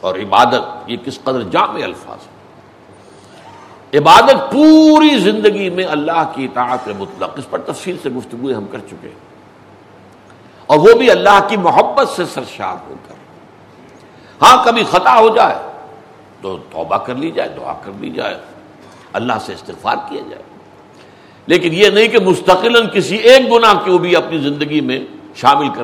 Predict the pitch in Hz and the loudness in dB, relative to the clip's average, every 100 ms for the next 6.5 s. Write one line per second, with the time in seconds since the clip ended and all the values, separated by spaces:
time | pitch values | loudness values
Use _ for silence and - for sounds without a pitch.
0 | 104 110 110 120 127 123 - 147 - - | -12 -10 -6 -4 -4 -6 -10 -10 -10 -12
1 | - - - - - - _ _ _ _ | -14 -20 -20 -20 -20 -20 _ _ _ _
2 | - - - - 123 - 135 127 - 160 | -20 -20 -20 -10 -10 -4 -4 -2 -4 -4
3 | 147 131 - - - - - - - - | -2 -2 -2 -4 -6 -10 -18 -20 -20 -20
4 | _ _ _ _ - - - - - - | _ _ _ _ -20 -20 -20 -20 -20 -2
5 | 127 131 143 127 123 123 107 95 101 117 | 0 0 -2 -4 -4 -4 -6 -6 -4 -4
6 | 127 120 107 107 101 | -8 -12 -12 -14 -14